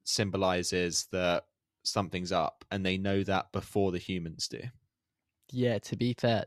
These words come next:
Speaker 2: that, that's actually true about animals. Like, even, like, with dogs, if there is an earthquake, like, they know, like, thirty minutes before it actually happens.
Speaker 1: Yeah, and I mean,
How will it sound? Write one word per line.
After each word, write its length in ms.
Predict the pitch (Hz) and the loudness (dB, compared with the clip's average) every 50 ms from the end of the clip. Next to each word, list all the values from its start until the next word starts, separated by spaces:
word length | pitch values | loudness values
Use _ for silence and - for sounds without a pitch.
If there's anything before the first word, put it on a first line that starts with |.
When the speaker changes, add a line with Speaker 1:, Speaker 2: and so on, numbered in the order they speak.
| - - | 0 0
Speaker 2:
that, 180 | 113 - - - | 0 0 2 2
that's 220 | 131 135 - - | 2 2 4 2
actually 340 | 147 143 - - - 113 113 | 2 0 2 0 -2 -2 -2
true 240 | - - 120 117 113 | 0 0 2 2 2
about 280 | 104 104 107 110 - - | 2 2 0 2 2 2
animals. 420 | 117 120 117 107 104 - - - | 0 0 0 0 -2 -4 -6 -6
Like, 100 | - - - - | -8 -8 -4 -2
even, 260 | 127 120 123 123 117 | -2 0 0 2 2
like, 220 | 110 110 - - | 2 0 2 4
with 200 | 120 113 101 - - | 4 4 4 4 2
dogs, 440 | 117 113 113 117 117 - - - _ _ - | 4 4 4 4 2 -2 -10 -18 _ _ -4
if 200 | 117 107 - - - | -4 -4 -4 -2 -2
there 180 | 117 113 117 | 0 2 4
is 260 | 117 117 110 - - - - | 4 2 2 0 -8 -10 -6
an 100 | 117 117 | -2 0
earthquake, 560 | 117 120 120 - - - - - - - - - | 0 0 0 -2 -6 -8 -8 -8 -8 -8 -10 -8
like, 200 | 110 - - - | -8 -8 -8 -6
they 180 | 117 113 110 107 - | -4 -4 -4 -4 -2
know, 240 | 117 110 110 107 107 | 0 2 4 4 4
like, 240 | 104 104 104 - - | 2 0 -2 -4 0
thirty 260 | - 117 107 - 107 | 2 2 2 4 2
minutes 300 | 110 107 107 104 101 - | 2 4 4 4 4 2
before 320 | - 107 - - 113 110 107 | 0 -2 0 2 2 4 4
it 80 | - | 2
actually 380 | - - - - - - - 104 | 0 -2 -2 -2 -4 -4 -4 -2
happens. 580 | 110 107 107 - - 123 127 139 143 - - - _ _ _ _ _ _ _ _ _ _ _ _ | 2 0 0 2 2 2 4 4 2 0 -4 -12 _ _ _ _ _ _ _ _ _ _ _ _
Speaker 1:
Yeah, 220 | - 113 131 127 - - | 4 6 6 6 6 4
and 260 | - 110 110 110 107 101 | 2 2 4 4 2 2
I 120 | - 110 | 2 2
mean, 340 | 113 110 110 107 107 107 | 4 4 2 2 2 -2